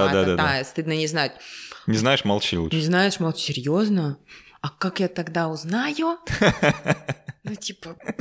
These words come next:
Speaker 1: <laughs> где логика вот эта?
Speaker 2: Тут что-то ломается, да, <laughs> во всей системе.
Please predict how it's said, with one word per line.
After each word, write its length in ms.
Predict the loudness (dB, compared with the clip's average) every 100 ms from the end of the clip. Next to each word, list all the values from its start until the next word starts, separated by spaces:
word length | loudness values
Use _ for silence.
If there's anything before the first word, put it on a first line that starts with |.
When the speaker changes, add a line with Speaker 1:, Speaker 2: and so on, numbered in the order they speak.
| -2 -2 -6 -18
Speaker 1:
<laughs> 580 | -16 -18 -14 -16 _ -6
где 280 | 0 4 6
логика 580 | 6 6 4 2 2
вот 200 | 4 4 4
эта? 400 | 2 2 -4 -4 -8 -2
Speaker 2:
Тут 100 | 0
что-то 220 | 2 2
ломается, 480 | 2 2 2 0 -2
да, 120 | -2 0 2 4
<laughs> 0 |
во 140 | 4
всей 160 | 4 -2
системе. 420 | -2 0 0 0